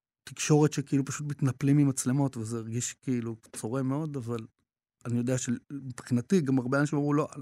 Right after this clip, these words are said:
מבקשים שלא תצלם." אז ממש כל מי שם שהפניתי אליו את המצלמה, עד כמה שיכולתי, ביקשנו, אה, אה, לצלם, ובתוך המחשבה להעביר את האווירה של המקום הזה. אה, כשאני התחלתי, זה הרגיש לי כמו איזה סרט ניוזרום כזה,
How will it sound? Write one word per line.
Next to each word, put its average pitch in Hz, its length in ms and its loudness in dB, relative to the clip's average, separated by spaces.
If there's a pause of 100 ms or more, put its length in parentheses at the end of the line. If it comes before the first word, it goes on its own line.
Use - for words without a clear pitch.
(100)
מבקשים 135 320 0
שלא 139 160 4
תצלם." - 280 -4 (1400)
אז 117 240 0
ממש 165 300 8
כל 175 140 6
מי 170 100 8
שם 170 180 8
שהפניתי 160 480 6
אליו 151 120 6
את 135 100 0
המצלמה, 143 420 6
עד 139 80 4
כמה 151 200 6
שיכולתי, 160 400 4
ביקשנו, 147 640 6 (720)
אה, 120 520 4 (120)
אה, 117 380 0
לצלם, 160 680 4 (240)
ובתוך 123 540 -2
המחשבה 175 720 4
להעביר 147 320 6
את 156 100 0
האווירה 131 360 4
של 127 160 -2
המקום 120 340 -2
הזה. 117 180 -6 (360)
אה, 117 380 -4 (920)
כשאני 151 260 8
התחלתי, 196 360 6
זה 170 100 6
הרגיש 147 260 2
לי 160 80 -2
כמו 160 220 4
איזה 147 120 4
סרט 147 260 2
ניוזרום 135 500 8
כזה, 123 220 0